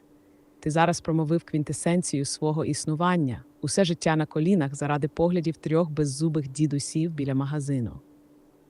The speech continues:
Браво, просто браво. Ти реально думаєш, що хтось у селі буде дивитися на тебе з захопленням тільки тому, що в тебе в руках блищить телефон? Ні, Петре, вони подивляться,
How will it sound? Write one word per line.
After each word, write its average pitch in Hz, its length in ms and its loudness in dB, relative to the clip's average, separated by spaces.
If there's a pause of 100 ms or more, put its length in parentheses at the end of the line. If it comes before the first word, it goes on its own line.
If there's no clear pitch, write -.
(140)
Браво, 127 360 6 (140)
просто 175 340 4
браво. 143 380 6 (200)
Ти 170 140 4
реально 165 380 6
думаєш, 139 460 2
що - 180 -6
хтось - 440 -2
у 156 80 -2
селі 160 420 2
буде 139 260 -2
дивитися 143 580 -2
на 131 120 -2
тебе 139 300 -4
з 127 40 -6
захопленням 147 800 -2 (540)
тільки 196 340 4
тому, 151 300 2
що - 160 -4
в - 60 -10
тебе 151 280 0
в 143 60 -6
руках 143 340 0
блищить 135 460 -4
телефон? 151 580 -4 (640)
Ні, 156 100 8
Петре, 127 420 2
вони 156 180 2
подивляться, 151 720 0